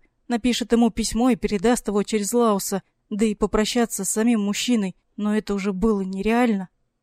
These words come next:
На сборы и завтрак ей дали всего полчаса. Рина нашла в кровати письмо брата и незаметно для служанок взяла его в руку, чтобы ни Клейна, ни новенькая не увидели его. В голове пронеслась мысль, что кто-то узнал о нарушении правил,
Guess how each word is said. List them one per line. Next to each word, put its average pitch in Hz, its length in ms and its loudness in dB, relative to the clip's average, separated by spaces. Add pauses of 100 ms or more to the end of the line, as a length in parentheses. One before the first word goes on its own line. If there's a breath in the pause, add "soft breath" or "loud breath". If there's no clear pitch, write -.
На 214 140 -2
сборы 247 440 2
и 240 40 0
завтрак 233 440 0
ей 220 120 0
дали 220 300 2
всего 240 320 0
полчаса. 202 600 -4 (440)
Рина 214 300 0
нашла 208 360 0
в - 60 -10
кровати 202 400 -2
письмо 214 340 -4
брата 208 360 -2
и 208 40 0
незаметно 208 540 -2
для 190 180 -4
служанок 196 500 -2
взяла 202 280 -2
его 226 200 2
в 202 80 -4
руку, 202 320 -2 (260)
чтобы 196 300 -4
ни 190 100 -4
Клейна, 208 420 0
ни 196 120 -4
новенькая 202 540 0
не 214 120 -2
увидели 196 360 -2
его. 185 340 -2 (640)
В 185 80 -10
голове 226 320 0
пронеслась 226 600 0
мысль, 226 300 -2
что 214 200 -4
кто-то 220 300 -2
узнал 220 320 2
о 208 60 0
нарушении 208 580 -2
правил, 202 460 0